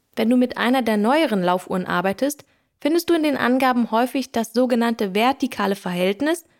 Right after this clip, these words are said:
oder Vertical Ratio. Das setzt die Hochbewegung ins Verhältnis zur Schrittlänge. Ein Wert unter sieben Prozent gilt als hervorragend.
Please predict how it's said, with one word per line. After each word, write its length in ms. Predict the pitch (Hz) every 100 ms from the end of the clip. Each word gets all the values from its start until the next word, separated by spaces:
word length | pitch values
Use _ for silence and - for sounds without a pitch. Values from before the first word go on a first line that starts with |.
| _ -
oder 340 | 285 294 208
Vertical 500 | 226 262 269 233 254
Ratio. 500 | 196 190 220 - 185 - _ _ _ -
Das 400 | 190 262 330 - _ _
setzt 320 | - 226 -
die 100 | 233
Hochbewegung 720 | 202 311 - 220 196 208 226
ins 140 | 220 220
Verhältnis 580 | 202 175 214 247 254 247
zur 140 | 247
Schrittlänge. 680 | 226 - 190 170 175 165 - _ _ _ _ -
Ein 180 | 202 202
Wert 300 | 208 226 226 -
unter 340 | 302 403 269
sieben 240 | 190 190
Prozent 540 | 190 - - 208 254 - _ _
gilt 240 | - 233 -
als 240 | 208 -
hervorragend. 640 | 175 - - 240 165 147